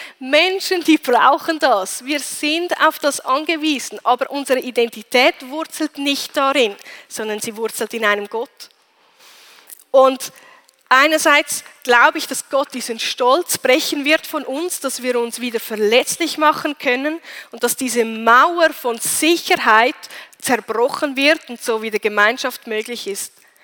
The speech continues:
Andererseits glaube ich, dass Gott dir heute Abend sagt, welche Gaben er auf dein Leben gelegt hat. Vielleicht denkst du, „Ja, ich würde mich ja schon gern hineingeben, aber ich weiß doch auch nicht, was ich gut kann.“ Dann wird's dir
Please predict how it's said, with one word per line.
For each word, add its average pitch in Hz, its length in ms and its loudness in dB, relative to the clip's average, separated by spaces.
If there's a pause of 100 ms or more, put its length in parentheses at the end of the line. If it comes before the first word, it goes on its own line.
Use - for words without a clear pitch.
(360)
Andererseits 311 760 4
glaube 240 260 4
ich, 247 100 -6
dass - 300 -2
Gott 285 420 0 (500)
dir 349 400 6
heute 269 320 4
Abend 294 320 4
sagt, 262 360 0
welche 294 340 4
Gaben 262 380 4
er 254 200 4
auf 226 120 -2
dein 220 180 0
Leben 233 340 4
gelegt 214 520 0
hat. - 360 -10 (1120)
Vielleicht 302 480 2
denkst 294 220 0
du, 277 60 -8
„Ja, 247 160 2
ich 247 340 -6
würde 285 180 -2
mich 262 120 -6
ja 262 100 2
schon 349 280 -4
gern 370 540 0
hineingeben, 330 840 2
aber 214 120 -4
ich 214 140 -6
weiß 226 240 2
doch - 120 -10
auch - 240 2
nicht, 339 180 -8
was 330 160 -10
ich - 160 -14
gut 330 280 -12
kann.“ 302 320 -2 (360)
Dann 285 180 0
wird's 311 280 -2
dir 302 160 -6